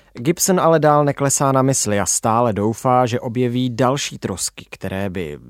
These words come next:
zmizení letounu osvětlily. Například ohořelou elektroinstalaci svědčící o požáru nebo střepiny dokazující zásah raketou. Ačkoliv to, co víme o posledních hodinách letu,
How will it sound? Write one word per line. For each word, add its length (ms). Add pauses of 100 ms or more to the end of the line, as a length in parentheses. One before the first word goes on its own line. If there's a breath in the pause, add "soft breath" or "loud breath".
(160)
zmizení 460
letounu 360
osvětlily. 640 (320 soft breath)
Například 480 (300 soft breath)
ohořelou 500
elektroinstalaci 1040
svědčící 800
o 120
požáru 680 (440 soft breath)
nebo 280
střepiny 540
dokazující 640
zásah 420
raketou. 480 (260 loud breath)
Ačkoliv 400 (420 soft breath)
to, 140
co 200
víme 400
o 100
posledních 640
hodinách 640
letu, 340